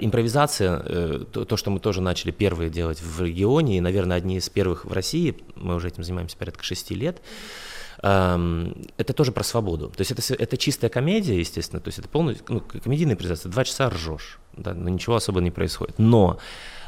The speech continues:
эм, э, это про свободу, это когда ты вдруг понимаешь, что ты приходишь в театр, и пол-, и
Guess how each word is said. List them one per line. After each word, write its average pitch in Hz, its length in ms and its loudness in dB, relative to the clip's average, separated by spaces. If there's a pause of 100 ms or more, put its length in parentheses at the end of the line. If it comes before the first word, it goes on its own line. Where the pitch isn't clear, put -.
эм, 87 680 4 (200)
э, 53 300 -10 (120)
это 135 220 2
про - 120 0
свободу, 101 420 0
это 80 140 0
когда 98 280 2
ты 113 160 0
вдруг 98 280 2
понимаешь, 123 420 0
что - 140 -8
ты - 100 -8
приходишь 92 560 -2
в - 100 -14
театр, - 520 -2 (340)
и 104 80 0
пол-, - 220 0
и 101 360 2